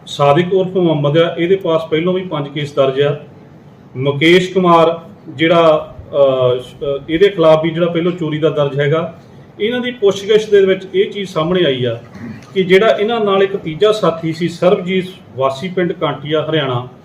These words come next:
ਉਹਦੇ ਖਿਲਾਫ ਵੀ ਇੱਕ ਜਿਹੜਾ ਚੋਰੀ ਦਾ ਪਰਚਾ ਦਰਜ ਹੈਗਾ। ਇਹ ਨਸ਼ਾ ਕਰਨ ਦੀ ਪੂਰਤੀ ਲਈ ਜਾਂ ਨਸ਼ੇ ਦੀ ਜਿਹੜੀ ਲੋੜ ਦੇ ਵਿੱਚ ਹੀ ਜਿਹੜੀਆਂ ਇਹ ਪ੍ਰਵਾਸੀ ਮਜ਼ਦੂਰਾਂ ਨੂੰ ਨਿਸ਼ਾਨਾ ਬਣਾਉਂਦੇ ਸੀ। ਇਹ ਬੰਦੇ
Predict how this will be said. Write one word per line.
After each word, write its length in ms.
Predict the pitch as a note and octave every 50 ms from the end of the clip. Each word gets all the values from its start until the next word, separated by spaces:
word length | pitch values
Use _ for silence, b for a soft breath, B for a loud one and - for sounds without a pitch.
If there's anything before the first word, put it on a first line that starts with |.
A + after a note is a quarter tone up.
| B B B B -
ਉਹਦੇ 200 | A#3 C4 C#4+ C#4
ਖਿਲਾਫ 320 | C4+ - G3+ F#3+ F#3 E3+ E3+
ਵੀ 80 | G3
ਇੱਕ 200 | F#3 F3+ F3 -
ਜਿਹੜਾ 180 | F3 F3+ F3+ F#3
ਚੋਰੀ 260 | F#3 F#3 E3 D3 D3
ਦਾ 80 | D3 C#3+
ਪਰਚਾ 320 | - C#3 B2 - - A#2
ਦਰਜ 300 | A2 A2+ A2 G#2+ A2 G#2+
ਹੈਗਾ। 280 | G#2+ G#2 A#2+ A2+ A2 A2 - - - - - - - - - - - - -
ਇਹ 340 | G#3 G#3 G#3+ G#3 G3+ G3 - - D3+ C#3
ਨਸ਼ਾ 300 | D3+ C#3+ C#3+ F#3 F#3 F#3
ਕਰਨ 300 | F3+ F3+ F3+ F3 E3+ E3+
ਦੀ 100 | F3+ F#3+
ਪੂਰਤੀ 400 | F3+ E3+ D#3 D3 C#3+ - F3+ F3
ਲਈ 320 | F3 F3 F3 F3 F3 D#3+ F3 - - - - C#3+
ਜਾਂ 220 | C3 D3+ D#3 D#3+ D#3
ਨਸ਼ੇ 360 | D3 D3+ C#3+ - F#3 F3+ F3+
ਦੀ 160 | F3 F3+ F3+
ਜਿਹੜੀ 300 | F3 F3 E3+ F#3 F3+ F3
ਲੋੜ 320 | D3 D3 C#3 D3 E3+ F3+
ਦੇ 140 | F3+ G3 F#3+
ਵਿੱਚ 220 | F#3 F3 - - F3
ਹੀ 120 | E3+ E3+
ਜਿਹੜੀਆਂ 340 | D#3+ E3+ E3 F3 F3 F3 E3
ਇਹ 140 | D#3 D#3 D#3
ਪ੍ਰਵਾਸੀ 420 | - E3 D#3 D3+ C#3+ C#3 - D3+
ਮਜ਼ਦੂਰਾਂ 280 | D3+ D3 D3+ D#3+ D3+ D3
ਨੂੰ 80 | D3+
ਨਿਸ਼ਾਨਾ 280 | C3+ - C3+ B2+ C3 C3
ਬਣਾਉਂਦੇ 320 | B2+ C3 B2 A2+ A#2+ A#2+
ਸੀ। 220 | A#2 B2 C#3 D#3 C#3+ - - - - B B B B B B B - - F#3
ਇਹ 80 | G3
ਬੰਦੇ 460 | F#3 F3 F3 E3+ F3+ F#3+ F#3 F#3+ F#3+